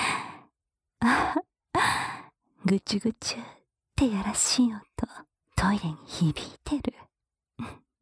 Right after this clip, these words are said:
おちんちんまた固くして、この間の車でのフェラといい、いけないところでするの。そんなに興奮するんだ。<laughs>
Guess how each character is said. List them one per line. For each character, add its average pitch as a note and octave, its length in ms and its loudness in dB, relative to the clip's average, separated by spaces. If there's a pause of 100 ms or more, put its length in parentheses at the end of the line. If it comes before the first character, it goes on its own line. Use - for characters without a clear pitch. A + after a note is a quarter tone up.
(1160)
お F3+ 80 6 (100)
ち - 180 2
ん F3+ 120 2
ち - 160 -2
ん - 180 -16
ま C#3 180 -2
た - 180 -4
固 - 280 -8
く - 140 -18
し - 220 -6 (100)
て、 - 80 -6 (960)
こ F#3 160 8
の E3 140 8
間 E3+ 180 2
の D3+ 200 -10
車 E3 360 2
で G#3 120 0
の F3+ 120 2
フ - 140 -8
ェ - 80 -4
ラ - 200 -8
と - 120 -10
い - 60 -16 (840)
い、 - 20 6
い D#3 60 2
け - 140 0
な - 120 -4
い - 100 -8
と - 140 -8
こ A3 120 -2
ろ - 100 -6
で G#3 100 -8
す - 220 -2
る - 60 -10
の。 - 80 -18 (1000)
そ - 180 6
ん D#3 180 0
な A#3+ 120 -8
に - 160 -12
興 C4 160 2
奮 C4+ 220 0
す - 180 0
る - 80 -2
ん C4+ 160 -2
だ。 - 240 -14 (1400)
<laughs> - 360 2